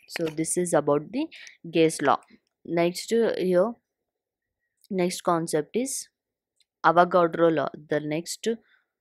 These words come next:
law is Avogadro law. In eighteen eleven,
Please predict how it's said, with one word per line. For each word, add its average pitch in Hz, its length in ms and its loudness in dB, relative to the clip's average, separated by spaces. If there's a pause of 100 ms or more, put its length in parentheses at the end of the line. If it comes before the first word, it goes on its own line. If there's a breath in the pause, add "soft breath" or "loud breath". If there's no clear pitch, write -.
(1900)
law 165 220 0
is 214 300 0
Avogadro 147 560 2
law. - 240 -2 (360)
In 202 360 0 (140)
eighteen 196 520 2
eleven, 151 560 0